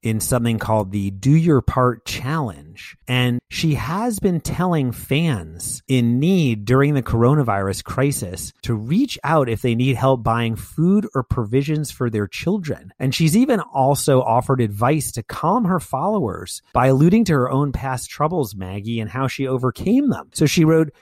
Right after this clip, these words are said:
"So many of us get stir crazy about what is going on. And although I don't have all the answers, I do know how to try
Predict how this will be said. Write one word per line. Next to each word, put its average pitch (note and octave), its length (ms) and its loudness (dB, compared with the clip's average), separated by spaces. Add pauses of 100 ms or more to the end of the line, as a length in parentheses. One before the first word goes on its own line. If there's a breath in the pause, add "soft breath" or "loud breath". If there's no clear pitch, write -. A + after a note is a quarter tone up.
(100)
"So G3 260 2
many G3 280 4
of F3 100 2
us C#3+ 160 2
get A#2+ 240 -4
stir C#3+ 380 -2
crazy A2+ 420 -4
about G#2 320 -4
what A#2+ 240 -2
is A#2 180 -6
going A2 340 -2
on. G#2+ 280 -4
And G2+ 100 -4
although A2 380 0
I A#2 140 4
don't C3+ 340 0
have C3 300 -2
all B2 260 2
the D3+ 260 0
answers, F#2+ 640 -2 (340 loud breath)
I C3+ 140 6
do D3 260 4
know G#3 160 6
how C#3+ 220 2
to C#3 100 2
try A#2+ 540 -2